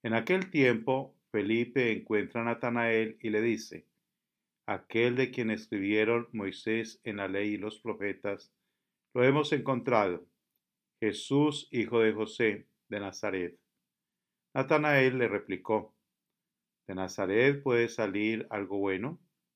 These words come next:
Felipe le contestó: "Ven y verás". Vio Jesús que se acercaba a Natanael y dijo de él: "Ahí tenéis a un israelita de verdad,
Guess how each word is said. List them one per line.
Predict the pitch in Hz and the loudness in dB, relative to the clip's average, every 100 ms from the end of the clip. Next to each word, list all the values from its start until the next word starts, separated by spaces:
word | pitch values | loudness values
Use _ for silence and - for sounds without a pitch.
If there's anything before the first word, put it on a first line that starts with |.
| _ - | _ -2
Felipe | 135 131 131 123 | 4 4 4 0
le | 123 | 2
contestó: | 123 113 120 107 - 110 85 _ _ _ _ - | 0 -2 -4 -6 -6 -6 -6 _ _ _ _ -12
"Ven | 92 95 95 | -4 -2 0
y | 107 | 2
verás". | 110 117 123 - - - _ _ _ _ _ 110 | 2 4 2 0 -16 -20 _ _ _ _ _ -2
Vio | 113 139 156 | 6 8 8
Jesús | 165 151 127 - 143 156 147 | 6 0 -2 -2 -2 -2 -2
que | 151 | -4
se | 143 117 | -2 -2
acercaba | 113 110 - 117 117 | 0 -4 0 2 2
a | 127 | 2
Natanael | 120 110 104 101 101 113 123 143 | -2 -2 -4 0 0 0 0 -6
y | 117 | -6
dijo | 98 101 - 110 | -2 -4 -2 -2
de | 104 95 87 | -2 -2 -6
él: | 90 _ _ _ _ _ _ _ _ | -10 _ _ _ _ _ _ _ _
"Ahí | - 104 113 | -6 -2 0
tenéis | 113 123 127 147 147 | 0 2 4 2 0
a | 131 | -4
un | 117 110 113 | -4 -4 -8
israelita | 135 107 110 101 113 127 127 117 | -6 0 0 2 0 -2 -2 0
de | |
verdad, | 104 92 98 113 101 | 0 0 0 0 0